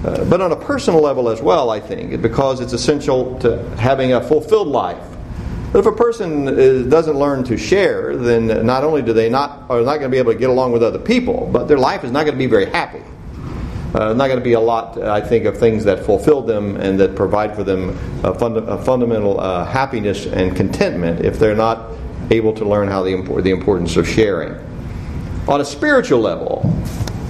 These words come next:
how fundamental is it that we learn to share? Or the whole idea, the concept of sharing. It's fundamental to our life of Christ because that's the very basis on which our relationship to Christ exists.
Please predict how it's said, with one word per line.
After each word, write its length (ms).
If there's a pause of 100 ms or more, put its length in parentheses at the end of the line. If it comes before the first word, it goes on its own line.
(120)
how 160
fundamental 600
is 160
it 180 (680)
that 120
we 120
learn 280
to 100
share? 600 (240)
Or 160
the 100
whole 340
idea, 520
the 80
concept 680 (300)
of 180
sharing. 480 (760)
It's 120
fundamental 460
to 140
our 100
life 280
of 120
Christ 420
because 540
that's 300
the 120
very 200
basis 500
on 220
which 200
our 160
relationship 640
to 60
Christ 380
exists. 600